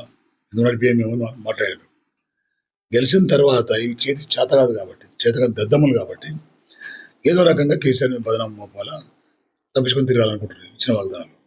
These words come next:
తప్ప వేరేం లేదు. నేనేమంటున్నా అంటే, మేము ఇచ్చిన వాగ్దానాలు ఏంటి?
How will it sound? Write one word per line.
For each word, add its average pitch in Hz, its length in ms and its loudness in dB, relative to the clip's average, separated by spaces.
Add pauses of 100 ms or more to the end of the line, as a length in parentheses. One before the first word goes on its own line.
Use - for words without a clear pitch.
(360)
తప్ప - 180 -2
వేరేం 120 300 4
లేదు. 110 220 -2 (760)
నేనేమంటున్నా 143 460 2
అంటే, 80 240 -8 (1040)
మేము 156 180 2
ఇచ్చిన 156 200 2
వాగ్దానాలు 147 300 2
ఏంటి? 151 300 -4